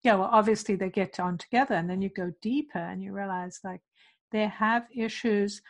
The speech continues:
fundamental issues that are hard to understand. Like, if you have somebody who looks at the big picture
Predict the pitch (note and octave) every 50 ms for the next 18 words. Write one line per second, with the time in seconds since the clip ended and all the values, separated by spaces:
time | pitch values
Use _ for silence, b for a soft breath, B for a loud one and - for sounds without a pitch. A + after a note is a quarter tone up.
0 | b b _ - - - A#3+ A#3+ B3 B3+ B3+ B3+ A#3+ A#3+ A3+ A3 G3+ G3 F#3+ G3
1 | G3+ G3+ - - G#3 G#3 - - A#3+ A#3 - - - G3+ F#3 F3+ F#3 - - F#3+
2 | F#3+ F#3 F3+ - G3 F#3 F3+ F3+ - - - F3+ F3 F3 - - - - - B3+
3 | B3 G3 E3 D#3+ F3 F#3 G3 G3 F#3+ - - G#3+ - B3 B3+ C#4 C4+ C4 B3 -
4 | - B3 A3 G#3+ A3 G#3+ G#3 G3+ G#3 G#3 G3+ - G#3+ G3+ G3+ G3 G3+ G#3+ G#3+ -
5 | - - G#3+ - - F#3 - G#3+ G#3+ A3 - - F#3+ - _ - - F3+ E3 F3
6 | F3